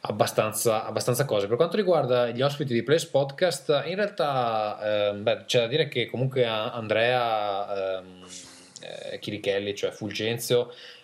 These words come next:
ha i suoi tentacoli un po' dappertutto, quindi ha contatti buoni per recuperare ospiti interessanti, però in generale non abbiamo ancora trovato qualcuno che si sia rifiutato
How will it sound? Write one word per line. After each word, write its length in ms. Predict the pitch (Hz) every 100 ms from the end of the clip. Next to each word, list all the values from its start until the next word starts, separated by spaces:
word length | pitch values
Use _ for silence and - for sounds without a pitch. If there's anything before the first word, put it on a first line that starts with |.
| -
ha 60 | 107
i 60 |
suoi 180 | - 123
tentacoli 460 | 120 107 107 117 123
un 60 |
po' 100 | 113
dappertutto, 520 | 107 - 107 - 110 110
quindi 320 | 107 104 101
ha 540 | 95 95 95 92 90
contatti 500 | - 95 104 95 -
buoni 340 | 101 92 95 101
per 200 | 101 95
recuperare 540 | 98 - 101 107 104
ospiti 480 | 101 101 - 104 107
interessanti, 800 | 101 107 107 - 98 87 - 92 - -
però 120 | 180
in 60 | 147
generale 400 | 131 139 139 151
non 140 | 127
abbiamo 720 | 113 113 117 120 117 113 110 107
ancora 840 | 107 - 113 120 113 110 110 107 104
trovato 400 | 110 110 110 117
qualcuno 400 | 110 - 113 113
che 260 | 113 104
si 200 | 101 -
sia 240 | - 120 110
rifiutato 1000 | 104 95 - 101 101 - 104 104 101